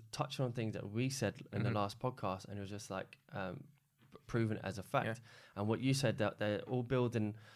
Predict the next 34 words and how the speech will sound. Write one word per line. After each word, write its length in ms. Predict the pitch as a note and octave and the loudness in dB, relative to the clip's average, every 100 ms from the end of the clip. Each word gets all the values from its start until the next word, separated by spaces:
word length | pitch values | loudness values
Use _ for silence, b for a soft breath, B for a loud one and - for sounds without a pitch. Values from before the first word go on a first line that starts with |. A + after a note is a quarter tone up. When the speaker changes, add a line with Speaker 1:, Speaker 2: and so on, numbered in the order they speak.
| B - | B -2
Speaker 1:
this 160 | G#2+ - | -2 4
data 360 | C3 B2+ A#2 | 6 6 2
from 180 | G2 G#2+ | -2 0
a 60 | G2+ | 0
mass-, 360 | A2 A#2+ - - | 2 0 -2 -6
a 60 | G#2+ | -2
massive, 520 | A2+ B2+ A#2 G#2+ A#2+ | 2 0 0 -4 0
massive 340 | A2+ G#2+ G#2+ - | 0 0 -4 -4
Speaker 2:
Yeah. 200 | A2 A2+ | -2 -2
Speaker 1:
da-, 100 | - | 0
like, 140 | A2 D3 | 0 2
everything's 320 | D3 C#3+ - | 2 0 0
pulling 300 | - C3+ A2+ | 0 2 4
data 220 | C3 - | 4 2
from 200 | - G2 | -4 -2
you. 80 | F#2+ | 0
Speaker 2:
Yeah. 120 | A#2 B B B B - | 0 B B B B -2
Speaker 1:
And 140 | G#2+ | 4
you 180 | C#3 C#3+ | 6 8
are 160 | C3+ C3+ | 10 10
the 100 | A#2+ | 8
data, 340 | C3 C3+ G#2+ G2 | 4 2 0 2
you 100 | C3 | 4
Speaker 2:
Mm-hmm. 60 | B2+ | 6
Speaker 1:
are 120 | A#2 | 6
the 100 | A2 | 4
product 380 | - D3 B2 A#2 | 6 8 8 6
Speaker 2:
Yeah. 80 | B2 | 2
Speaker 1:
which 200 | G#2+ - | 0 -2
gets 200 | - - | -4 -4
to 60 | |
the 80 | A2 | -2
Google 340 | B2 A2+ G#2+ | 2 2 4
Nest, 280 | A#2 C#3 - | 4 4 2